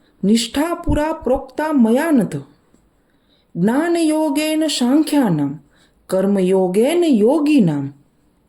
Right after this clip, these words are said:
શ્રી ભગવાન બોલ્યા, "હે નિષ્પાપ, આ લોકમાં બે પ્રકારની નિષ્ઠા મારા વડે પહેલાં કહેવાઈ ચૂકી છે. એમનામાંથી સાંખ્ય યોગીઓની નિષ્ઠા જ્ઞાનયોગ દ્વારા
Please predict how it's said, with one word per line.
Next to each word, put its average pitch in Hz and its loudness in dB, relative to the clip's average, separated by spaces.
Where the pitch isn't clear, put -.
શ્રી 175 0
ભગવાન 190 0
બોલ્યા, 180 0
"હે 330 0
નિષ્પાપ, 233 0
આ 277 -2
લોકમાં 311 0
બે 269 0
પ્રકારની 311 -2
નિષ્ઠા 262 0
મારા 226 0
વડે 294 0
પહેલાં 302 -2
કહેવાઈ 254 0
ચૂકી 214 -4
છે. 143 -8
એમનામાંથી 208 0
સાંખ્ય 294 0
યોગીઓની 311 0
નિષ્ઠા 285 0
જ્ઞાનયોગ 262 0
દ્વારા 294 0